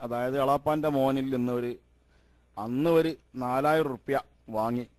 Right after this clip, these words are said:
കടം വാങ്ങി. അപ്പൊ ഇപ്പൊ ഇതുവരെ ചോദിച്ചിട്ടില്ല.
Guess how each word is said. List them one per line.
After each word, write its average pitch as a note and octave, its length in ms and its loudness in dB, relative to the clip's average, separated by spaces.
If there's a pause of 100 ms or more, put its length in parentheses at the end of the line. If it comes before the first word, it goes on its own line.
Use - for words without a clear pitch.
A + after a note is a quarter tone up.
(120)
കടം C3 260 -2 (460)
വാങ്ങി. A#2 320 -2 (1500)
അപ്പൊ G2+ 160 -14
ഇപ്പൊ A#2 240 -10
ഇതുവരെ C3 320 -4
ചോദിച്ചിട്ടില്ല. C3+ 800 -4